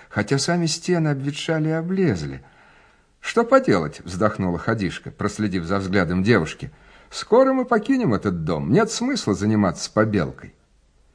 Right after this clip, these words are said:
Зайнаб впилась глазами в глянцевые снимки. Искры электросварки похожи на праздничный фейерверк, а сама Хадишка будто космонавт,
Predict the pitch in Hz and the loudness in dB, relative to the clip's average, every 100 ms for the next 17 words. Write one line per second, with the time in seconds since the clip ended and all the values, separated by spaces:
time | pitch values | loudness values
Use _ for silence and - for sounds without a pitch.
0 | _ _ - 76 101 107 123 131 - - | _ _ -14 -2 2 4 4 4 0 -10
1 | - 110 113 113 90 80 101 90 104 101 | -2 2 4 4 2 0 0 2 2 2
2 | 82 78 90 87 - 85 85 - 82 85 | -2 -4 -2 -2 -4 -4 -4 -6 -4 -2
3 | 73 - - - _ _ _ _ - 117 | -2 -6 -16 -20 _ _ _ _ -2 0
4 | - - 107 113 110 - 113 - 101 117 | -2 -4 -2 0 -2 -4 -4 -2 0 2
5 | - 107 107 113 107 104 107 - 113 104 | 0 -2 0 0 0 0 0 0 0 0
6 | 104 - 104 - 107 117 113 120 95 73 | -2 0 -2 2 0 2 4 4 4 0
7 | - - - - 98 - 107 131 - 101 | -14 -18 -14 -2 -2 2 2 2 0 0
8 | 165 208 - 85 101 151 - 131 143 - | 0 0 -2 0 2 2 0 -2 -2 0
9 | 127 139 131 90 - | 2 2 2 2 -2